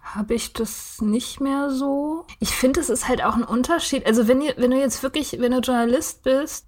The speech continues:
und, und irgendeine Art von Lifestyle verkörperst, wenn das Teil deines Geschäftsmodells ist sozusagen und du wirst dafür gefeiert und du hast irgendwie, keine Ahnung, fünfzigtausend Follower oder so und propagierst dann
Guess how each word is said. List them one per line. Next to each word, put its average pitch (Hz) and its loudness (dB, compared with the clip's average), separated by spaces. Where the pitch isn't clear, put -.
und, 254 4
und 285 2
irgendeine 233 2
Art - 2
von 220 2
Lifestyle 156 2
verkörperst, - -6
wenn 185 4
das 247 4
Teil 226 6
deines 202 2
Geschäftsmodells - -2
ist - -8
sozusagen 151 -6
und - -4
du 190 2
wirst 185 0
dafür 208 -4
gefeiert 165 -2
und 160 -2
du 160 0
hast 202 -4
irgendwie, 190 2
keine 185 -2
Ahnung, 160 0
fünfzigtausend 180 -2
Follower 151 -2
oder 151 -4
so 175 -2
und 208 4
propagierst 214 2
dann 269 4